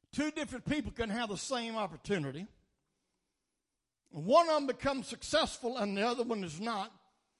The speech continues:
simply because one sets out a course and they make a plan. They set a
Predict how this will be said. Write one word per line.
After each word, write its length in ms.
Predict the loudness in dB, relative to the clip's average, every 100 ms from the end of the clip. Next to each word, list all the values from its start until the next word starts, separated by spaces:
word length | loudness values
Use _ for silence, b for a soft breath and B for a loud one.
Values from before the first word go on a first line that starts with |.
| _ _ _ -18
simply 500 | 0 6 6 4 -4
because 600 | -6 6 8 8 6 0
one 720 | -8 2 6 8 8 4 -4 -14 _ _ _ _ _ _ _ _
sets 420 | -4 0 0 0
out 160 | 0 0
a 60 |
course 640 | 4 6 6 4 -6 -10 -12 -18 _ _ _ _ _ _ _ _ _ _ -4
and 160 | 0 2
they 100 | 2
make 240 | 0 -2
a 60 | -2
plan. 580 | 2 2 2 0 -4 -12 -20 _ _ b b b
They 140 | 0 2
set 300 | 2 2
a 100 | 2